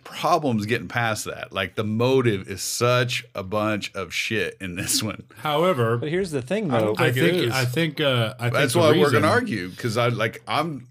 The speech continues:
Speaker 1: I mean,
Speaker 4: You
Speaker 1: I don't know if
Speaker 4: agree
Speaker 1: you
Speaker 4: with
Speaker 1: guys
Speaker 4: that?
Speaker 1: go, have went online and lit-, like,
Speaker 4: You,
Speaker 1: read a bunch of stuff.
Speaker 4: you agree that it's bullshit?
Speaker 1: I believe it's lazy writing, but I also believe it's
Speaker 2: But
Speaker 1: smart writing.
Speaker 2: here, here's the thing.
Speaker 1: <laughs> And I'll tell you
Speaker 2: Uh,
Speaker 1: why.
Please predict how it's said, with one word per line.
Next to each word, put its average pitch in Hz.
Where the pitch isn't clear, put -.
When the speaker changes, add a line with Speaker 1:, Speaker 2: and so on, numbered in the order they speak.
Speaker 1:
I 104
mean, 110
Speaker 4:
You 110
Speaker 1:
I -
don't 156
know 160
if 151
Speaker 4:
agree 156
Speaker 1:
you -
Speaker 4:
with 151
Speaker 1:
guys -
Speaker 4:
that? -
Speaker 1:
go, 139
have 120
went 127
online 117
and 101
lit-, 123
like, 95
Speaker 4:
You, 123
Speaker 1:
read 117
a 117
bunch 92
of 85
stuff. -
Speaker 4:
you 120
agree 127
that 131
it's 123
bullshit? 135
Speaker 1:
I 131
believe 131
it's 104
lazy 127
writing, 117
but 107
I -
also 107
believe 95
it's 127
Speaker 2:
But 226
Speaker 1:
smart 110
writing. 76
Speaker 2:
here, 190
here's 170
the 135
thing. 131
Speaker 1:
<laughs> -
And 101
I'll 104
tell 113
you 107
Speaker 2:
Uh, 110
Speaker 1:
why. 107